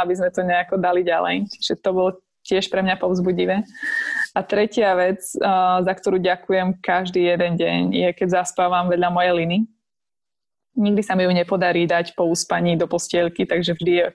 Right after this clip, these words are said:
pri mne na veľkej posteli. No a keď si k nej prídem ľahnuť, tak, a, ona sa začne šuchotať a keď jej dám svoj prst, tak ho silno zovrie a tak zaspávame.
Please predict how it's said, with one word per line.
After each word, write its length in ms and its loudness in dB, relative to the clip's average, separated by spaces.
pri 160 0
mne 240 0
na 80 0
veľkej 320 -2
posteli. 480 0
No 300 0
a 120 2
keď 160 -2
si 80 0
k 120 -16
nej 80 0
prídem 280 0
ľahnuť, 480 2
tak, 680 0
a, 400 0
ona 160 0
sa 80 -2
začne 260 0
šuchotať 520 0
a 40 -6
keď 120 -2
jej 60 2
dám 160 2
svoj 200 0
prst, 300 -4
tak 160 -2
ho 80 0
silno 320 -2
zovrie 380 0
a 80 -4
tak 180 -2
zaspávame. 800 0